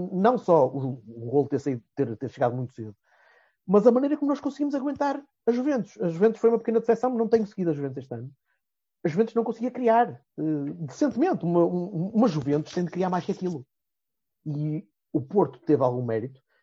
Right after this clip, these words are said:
mas acho que vimos uma Juventus abaixo do que pode fazer. Lá é possível que seja um bocadinho melhor. Agora, é bem possível também que o jogo seja igual a que seja ao que foi cá.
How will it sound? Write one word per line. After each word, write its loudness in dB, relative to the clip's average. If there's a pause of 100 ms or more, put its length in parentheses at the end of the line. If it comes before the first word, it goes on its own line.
(300)
mas -6
acho -4
que 0
vimos -4
uma -2
Juventus -2
abaixo 2
do -10
que -20
pode 2
fazer. -12 (300)
Lá 6
é -4
possível -4
que -14
seja -6
um -6
bocadinho -8
melhor. -8 (1000)
Agora, -4 (480)
é -4
bem 6
possível 2
também 2
que -4
o -2
jogo -2
seja -4
igual -2
a -6
que -20
seja -6
ao -4
que -20
foi -2
cá. -4